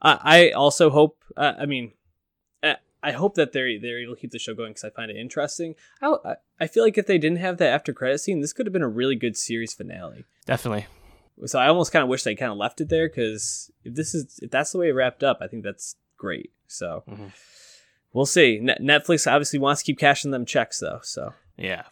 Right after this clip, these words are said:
Speaker 2: they said forty point seven million accounts watched seventy percent of at least one episode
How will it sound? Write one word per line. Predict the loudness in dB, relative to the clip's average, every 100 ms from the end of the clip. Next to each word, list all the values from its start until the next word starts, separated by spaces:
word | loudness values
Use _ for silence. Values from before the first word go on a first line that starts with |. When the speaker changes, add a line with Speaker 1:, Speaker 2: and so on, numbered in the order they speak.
| -4
Speaker 2:
they | -2
said | 0 0 -2
forty | -6 -2 0 0
point | 0 0 -2
seven | -2 -2 -2 -2
million | -4 -4
accounts | -6 -6 -6 -6 -10 -14 -12
watched | -6 -6 -4 -6
seventy | -6 -6 -6
percent | -8 -6 -6 -6
of | -10
at | -12
least | -14 -12
one | -8 -8
episode | -8 -8 -10 -10 -16